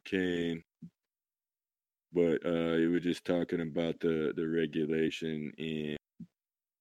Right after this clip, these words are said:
Arizona and how it's like there's gonna be two different,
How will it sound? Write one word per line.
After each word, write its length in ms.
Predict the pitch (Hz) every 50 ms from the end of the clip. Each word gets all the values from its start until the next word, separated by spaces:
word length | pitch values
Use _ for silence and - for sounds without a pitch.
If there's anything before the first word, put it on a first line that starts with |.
| _ _ -
Arizona 1000 | 85 85 82 82 80 78 76 73 80 80 80 78 78 76 78 76 76 76 73 73 - _ _ _ _ _ _ _ _ _ _ _ _ _ _ _ - - - _ _ _ _ _ _ _ _ _ _ _ _ _ _ _ _ _ _ _ _ _ _ _ _ _ _ -
and 100 | 73 76
how 260 | 80 80 78 76 76
it's 200 | 76 - - -
like 240 | 80 78 76 67 -
there's 220 | 85 82 80 73
gonna 240 | 78 92 82 82 80
be 220 | 76 78 82 80
two 440 | - - - - 92 92 92 90 87
different, 640 | 78 73 80 90 87 82 - 92 85 82 80 73